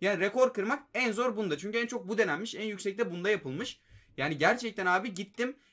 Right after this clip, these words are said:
en zor şeyi deniyorum sizler için. Ama bayağı bir uğraşacağım kırmak için arkadaşlar. Bakalım neler olacak.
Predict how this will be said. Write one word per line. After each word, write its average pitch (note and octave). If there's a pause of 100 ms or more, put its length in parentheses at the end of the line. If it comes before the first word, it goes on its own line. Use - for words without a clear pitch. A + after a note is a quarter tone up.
(200)
en B3
zor A#3 (240)
şeyi A#3
deniyorum F3
sizler D#3+
için. A#3
Ama A3
bayağı G#3+
bir F#3+
uğraşacağım F3+
kırmak E3+
için F3
arkadaşlar. E3+
Bakalım G#3+
neler G#3
olacak. F#3